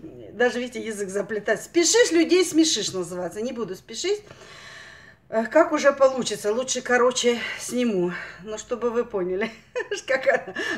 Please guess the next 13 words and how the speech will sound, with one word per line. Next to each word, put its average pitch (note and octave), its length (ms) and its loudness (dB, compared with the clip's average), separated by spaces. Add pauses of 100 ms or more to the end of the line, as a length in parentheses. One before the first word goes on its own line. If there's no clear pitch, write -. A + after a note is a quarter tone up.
(140)
оно, B3+ 140 6
что B3+ 280 2
оно. A#3+ 280 0 (840)
Хочу C4 280 4
я C#4+ 180 10
вам C4+ 220 6
донести. A#3+ 720 4 (880)
И, C#4+ 680 4
э, A#3+ 560 4
было G#3+ 640 8
очень E4 200 8
много E4+ 280 8
задумок. A#3 580 0